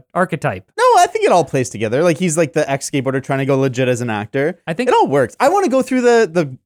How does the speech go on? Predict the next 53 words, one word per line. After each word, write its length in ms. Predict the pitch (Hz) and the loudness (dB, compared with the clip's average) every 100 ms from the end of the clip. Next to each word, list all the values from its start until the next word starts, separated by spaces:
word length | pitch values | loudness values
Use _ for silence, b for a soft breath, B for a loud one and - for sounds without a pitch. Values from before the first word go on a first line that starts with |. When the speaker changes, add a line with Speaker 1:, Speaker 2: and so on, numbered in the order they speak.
| 180 | -8
Speaker 2:
the 100 | 156 | -4
ex-boyfriends 640 | 156 - 151 - 156 147 | -4 0 -2 0 -4 -2
in 100 | 139 | -4
order 360 | - 135 131 139 | 0 0 2 2
of 200 | 131 180 | 2 0
how 100 | 143 | 0
Speaker 1:
Okay. 80 | - | 0
Speaker 2:
bad 320 | 131 135 147 | 2 2 0
to 80 | - | -4
good. 300 | 120 104 80 | -4 -4 -4
And 140 | - 135 | -2 2
the 40 | |
worst, 320 | 170 220 - | 4 2 0
we 140 | 143 139 | -2 0
agree, 380 | 120 131 123 - | 2 0 0 -6
I 60 | 104 | -4
hope, 340 | 117 139 - - | 2 2 0 -4
Kataniagi 520 | 123 160 147 131 120 | -2 0 2 0 -2
twins, 440 | 123 110 101 - _ _ - | -4 -4 -4 -8 _ _ -2
worst 240 | 127 117 | 0 0
fight. 180 | 92 78 _ _ _ _ - | -6 -12 _ _ _ _ -6
Speaker 1:
Sure. 320 | 160 135 120 | -4 -2 0
Speaker 2:
The, 280 | 175 190 151 180 | 2 2 0 0
like, 200 | 185 226 | 0 2
the 140 | 208 | 2
song 480 | - - 170 190 220 | 0 0 2 2 2
that's 140 | 214 | 0
playing 240 | - 208 202 | 0 -2 0
is 100 | - | -2
kinda 180 | 160 | -4
cool 320 | 151 160 156 151 | -2 0 2 2
when 80 | 143 | 2
they, 160 | 139 | 0
they 340 | 127 135 120 _ _ | 0 -2 -4 _ _
do 140 | 143 143 | 0 0
the 80 | |
Battle 220 | 127 143 147 | 2 2 2
of 20 | |
the 80 | 135 | 0
Bands 240 | 123 120 | -2 -2
against 280 | 113 113 110 | -4 -4 -6
each 100 | 127 | -4
other. 200 | 131 139 160 | -2 0 -4
It's 140 | - 139 | -4 -4
Speaker 1:
Yeah. 40 | |
Speaker 2:
kinda 180 | 123 113 | -2 -4
cool, 340 | 113 101 95 _ _ _ | -2 -2 -4 _ _ _
but 60 | 139 | -2
they 40 | 147 | 0
don't 120 | 147 | 0
do 80 | 135 | 0
very 140 | 131 | 0
much. 420 | 113 104 98 - | 0 -4 -6 -14